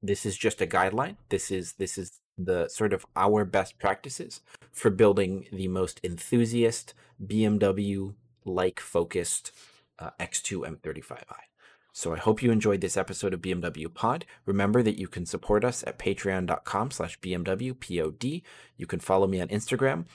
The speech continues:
at B M W P O D underscore M A R K.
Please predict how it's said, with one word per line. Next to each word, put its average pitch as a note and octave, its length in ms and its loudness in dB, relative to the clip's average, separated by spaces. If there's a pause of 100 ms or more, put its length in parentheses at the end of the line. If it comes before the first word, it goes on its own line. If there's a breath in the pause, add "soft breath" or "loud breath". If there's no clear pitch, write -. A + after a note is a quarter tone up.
(160 loud breath)
at F2 180 -2
B G#2 140 0
M G2+ 140 2
W G2 300 0
P G2 220 -2
O F2+ 120 2
D A2 240 -2
underscore F#2 580 0
M F2 140 -2
A E2+ 100 0
R D#2+ 140 -2
K. C#3 400 -2